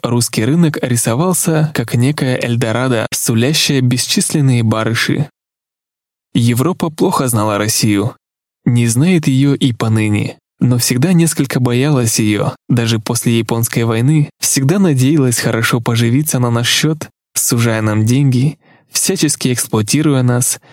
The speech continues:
и потому сознавала, что следовало бы узнать ближе этот северный сфинкс. Последние десятилетия Россию в Европе изучали, к ней внимательно присматривались, хотя пока и без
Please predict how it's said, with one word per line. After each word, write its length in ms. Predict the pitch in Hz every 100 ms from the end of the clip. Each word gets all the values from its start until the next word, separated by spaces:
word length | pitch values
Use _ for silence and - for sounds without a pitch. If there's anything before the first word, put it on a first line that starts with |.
| - - _ -
и 120 | 127
потому 420 | 117 113 143 190
сознавала, 840 | - 127 120 110 131 139 107 156 -
что 300 | - - 123
следовало 640 | - 175 180 170 156 147
бы 160 | 131 127
узнать 480 | 123 120 127 151 139
ближе 480 | 120 123 170 151
этот 340 | 147 127 110 107
северный 480 | - 127 123 113 110
сфинкс. 560 | - 110 107 - - - _ _ _ _ _ _ _ _
Последние 560 | 120 - 123 117 120 110
десятилетия 800 | 120 117 117 117 117 110 120
Россию 520 | 113 110 - 127 120 107
в 40 |
Европе 500 | 110 110 139 175 147 151
изучали, 680 | 123 120 117 147 143 110 135 - _ _ -
к 80 | 123
ней 160 | 120
внимательно 580 | 113 117 139 180 175 156
присматривались, 960 | 151 143 131 151 - 110 101 - - - - - -
хотя 320 | - 127 190
пока 340 | 156 156 147
и 160 | - 120
без 240 | 117 120